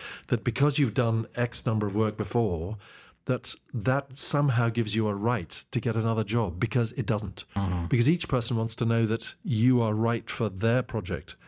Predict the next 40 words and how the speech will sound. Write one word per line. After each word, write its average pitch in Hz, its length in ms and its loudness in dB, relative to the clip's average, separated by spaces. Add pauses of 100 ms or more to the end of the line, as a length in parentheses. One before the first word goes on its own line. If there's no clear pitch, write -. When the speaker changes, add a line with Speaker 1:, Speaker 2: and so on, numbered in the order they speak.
(280)
Speaker 1:
So 117 640 0
I'm 107 160 0
still 135 260 2
fan 123 300 0
dancing 98 360 -2
and 101 120 -8
doing 107 240 0
it 73 180 -6
Speaker 2:
No, 113 80 6
Speaker 1:
willingly. 113 240 2
Speaker 2:
it's 76 100 -4
so 110 200 0
interesting. 101 500 -2
And 101 220 0
this 139 160 2
brings 123 340 0
us 107 80 -4
basically 107 680 0
up 104 260 -2
to 101 100 -2
two 113 300 0
thousand 101 440 -2
eighteen, 107 480 0
and 98 100 -4
I 98 80 -2
wanna 107 300 2
just, 98 520 -4
what 113 260 -2
for 107 120 0
you 120 160 6
was 110 160 -2
probably 101 400 0
two 110 180 -4
thousand 95 300 0
seventeen 107 460 0
in 98 100 0
the 95 60 0
making 113 380 0
of, 95 240 -4 (360)
with 101 400 0